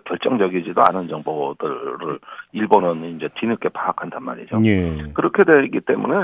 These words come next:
Speaker 1: 이것은 정보 공조 체제라기보다는 일방적인 정보 제공이고
Speaker 2: 예, 예.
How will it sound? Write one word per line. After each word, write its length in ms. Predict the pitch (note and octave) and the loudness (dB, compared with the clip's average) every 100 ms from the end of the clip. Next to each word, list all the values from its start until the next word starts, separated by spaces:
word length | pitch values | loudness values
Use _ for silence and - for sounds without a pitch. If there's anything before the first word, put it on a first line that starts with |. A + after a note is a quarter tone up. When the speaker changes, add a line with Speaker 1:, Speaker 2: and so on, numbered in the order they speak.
| G#2+ D2 - - - - - | 2 0 -8 -18 -20 -20 -10
Speaker 1:
이것은 320 | A2+ C#3+ F#2+ - | -2 -2 -2 0
정보 420 | - D#2+ D3+ F3+ | 0 4 4 4
공조 420 | - G#2+ A2+ B2+ | 4 0 2 2
체제라기보다는 1500 | - C3+ A#2 A2+ G#2 G2 F#2 F2+ F2+ E2+ E2 C3 D#3 G#2 - | 2 -2 0 0 4 4 4 -2 0 0 -2 -4 -4 -6 -4
일방적인 640 | A2 A#2 B2+ A2 F#2 F#2 D3 | -2 4 4 4 0 -2 -6
정보 300 | G2 G2 A#2+ | -6 -2 -2
제공이고 960 | - - A2+ D3 A2 C2 C#2+ G#2+ F2 | -2 2 2 2 -2 -4 -4 -4 0
Speaker 2:
예, 260 | G2 F#2+ G2 E2 | 0 0 -2 -4
예. 140 | D#2+ | -6